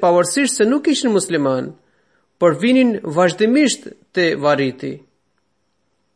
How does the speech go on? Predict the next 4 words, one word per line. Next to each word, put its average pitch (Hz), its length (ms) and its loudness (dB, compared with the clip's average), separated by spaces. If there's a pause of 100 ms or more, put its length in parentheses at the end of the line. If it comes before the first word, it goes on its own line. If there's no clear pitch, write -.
(2750)
Hazret 175 420 -2 (320)
Kalifi 165 400 0
dytë 160 400 0
radhiyallahu 147 400 0